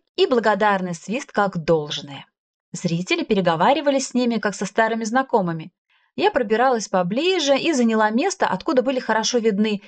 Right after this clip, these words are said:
и ряды стульев, и зрители возле каната, и сами артисты. «Девушка, сядьте, пожалуйста!»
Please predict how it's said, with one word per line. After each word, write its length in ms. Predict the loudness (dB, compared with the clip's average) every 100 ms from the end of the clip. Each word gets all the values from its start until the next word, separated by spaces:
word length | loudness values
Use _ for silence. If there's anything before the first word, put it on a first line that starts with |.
| _
и 140 | 0
ряды 260 | 2 2 2
стульев, 580 | 0 0 2 0 -4 -12 _
и 120 | -4
зрители 480 | 0 2 2 2 2
возле 260 | 2 2 0
каната, 600 | 0 0 0 0 -4 -6 _ -4
и 80 |
сами 360 | -2 0 2 2
артисты. 640 | 0 -2 -8 -10 -12 -16 -18 _ _ _ _ _
«Девушка, 580 | 2 2 2 -6 -14 -10
сядьте, 460 | -2 0 0 -4
пожалуйста!» 760 | -4 0 2 2 0 -6 -12 -12